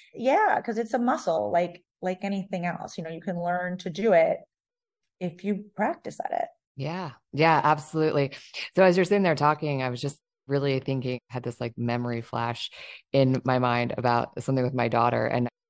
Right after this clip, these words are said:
Speaker 2: made me think about the power of storytelling and the power of how it builds community and brand
Speaker 1: Mm.
Speaker 2: loyalty instantly. So my daughter was obsessed with Steve Irwin.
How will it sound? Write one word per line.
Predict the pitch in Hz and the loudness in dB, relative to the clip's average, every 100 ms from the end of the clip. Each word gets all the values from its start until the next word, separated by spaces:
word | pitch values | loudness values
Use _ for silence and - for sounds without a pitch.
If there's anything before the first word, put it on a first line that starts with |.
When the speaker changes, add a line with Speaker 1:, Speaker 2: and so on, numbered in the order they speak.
| - | -4
Speaker 2:
made | 135 131 | -2 -2
me | 127 | -2
think | 123 127 123 - - - - | -2 -2 -4 -12 -20 -10 0
about | 135 131 | 2 2
the | |
power | - - 165 180 180 | 0 0 2 2 2
of | 165 147 | 0 -4
storytelling | 160 156 151 151 147 147 143 | -4 -4 -2 -2 0 -2 -2
and | 131 123 | -2 -2
the | |
power | 120 127 127 131 127 | -4 -4 -2 -2 -4
of | 120 | -4
how | 127 123 | -2 -2
it | 117 | -2
builds | 123 117 110 | -4 -6 -8
community | - 123 123 127 147 175 180 - - | -6 -4 -2 -4 -4 -4 -6 -12 -2
and | 139 143 | 0 2
brand | 131 131 127 151 | 2 2 0 -2
Speaker 1:
Mm. | 151 | -4
Speaker 2:
loyalty | 123 127 127 123 - 117 110 - _ _ _ _ - | 0 2 0 -2 -6 -8 -10 -16 _ _ _ _ 2
instantly. | 190 190 190 - - - - 120 _ _ _ _ 135 | 4 4 2 -2 -4 -6 -10 -14 _ _ _ _ -2
So | 143 135 127 - - | 2 4 2 -4 -4
my | 135 135 175 | 0 2 2
daughter | 165 113 - 69 - | 2 0 -2 -6 -6
was | 123 127 123 | -4 -4 -2
obsessed | 131 123 - - 151 131 151 - - - | -4 -2 -6 -8 -4 -4 -6 -12 -18 -6
with | 135 117 | -4 -2
Steve | - - 131 131 131 143 _ _ - | -2 -4 -4 -6 -6 -12 _ _ -2
Irwin. | 120 127 151 180 | 0 0 -4 -6